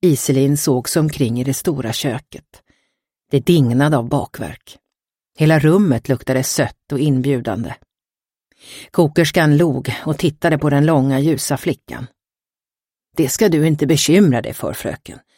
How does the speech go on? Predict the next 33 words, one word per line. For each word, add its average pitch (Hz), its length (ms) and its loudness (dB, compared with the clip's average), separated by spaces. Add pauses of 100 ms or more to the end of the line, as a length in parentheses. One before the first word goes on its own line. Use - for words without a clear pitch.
(760)
Ser 131 280 0
du 180 80 4
inte 220 200 4
att 185 100 -2
jag 180 160 0
står 165 320 0
här 170 200 4
och 175 80 4
brer 156 220 2
en 165 120 2
hög 139 220 2
med 165 140 0
läfser 165 480 0
som 175 180 0
nästan 147 380 0
räcker 151 260 0
till 190 160 2
månen?" 175 520 -2 (1400)
Hon 151 140 2
stack 151 320 -2
kniven 160 420 2
i 165 60 0
smörbyttan 127 720 -2
igen. 123 320 -10 (1000)
"Sen 185 200 2
finns 240 180 4
det 254 120 0
småkakor 156 800 2
och 151 60 0
så 180 100 -2
blir 180 120 0
det 180 60 2
havrekex. - 840 -4